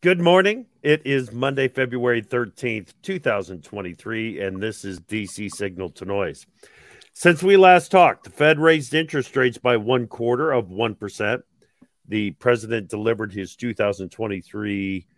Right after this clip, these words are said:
State of the Union address. U S D A delivered the February supply and demand report.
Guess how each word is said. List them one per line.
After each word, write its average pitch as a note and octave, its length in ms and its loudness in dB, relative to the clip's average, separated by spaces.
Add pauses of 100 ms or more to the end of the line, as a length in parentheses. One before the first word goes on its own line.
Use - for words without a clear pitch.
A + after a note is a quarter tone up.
(140)
State B2+ 460 0
of G#2 180 -4
the F#2 100 -6
Union G2 580 -4
address. F#2 580 -4 (720)
U D3+ 200 4
S D#3 140 6
D C#3+ 140 2
A D#3+ 160 6
delivered C#3 480 0
the G2+ 120 -6 (140)
February C3 540 2
supply B2 400 -2
and G#2+ 100 -4
demand A2+ 380 -2
report. G2 560 -4